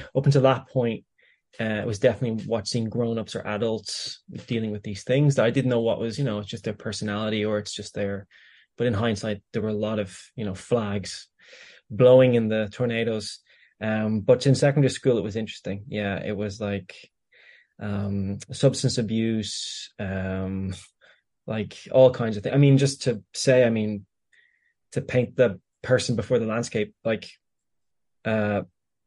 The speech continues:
I didn't really have a, a lot of friends when I moved to Greystones 'cause, you know, like, all my friends were in the other school and then you're, everyone's already made their friends. And,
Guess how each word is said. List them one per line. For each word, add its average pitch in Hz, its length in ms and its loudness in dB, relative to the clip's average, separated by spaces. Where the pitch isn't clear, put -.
I 139 40 4
didn't 147 140 8
really 156 120 10
have 127 220 2
a, 117 260 4
a 120 80 -2
lot 123 220 4
of 127 100 2
friends 123 400 -2
when 120 100 -4
I 113 40 -4
moved 117 260 -6
to - 60 -16
Greystones 139 500 2
'cause, - 140 -8
you 123 60 -4
know, 113 140 -2
like, 110 200 -4
all 127 100 4
my 120 80 2
friends 117 300 0
were 107 60 -2
in 104 40 -2
the 107 100 0
other 123 120 2
school 135 380 4
and 113 100 0
then 113 160 -4
you're, 107 280 -4
everyone's 120 280 2
already 117 160 2
made 117 180 2
their 123 100 2
friends. 117 420 -4
And, 101 100 -12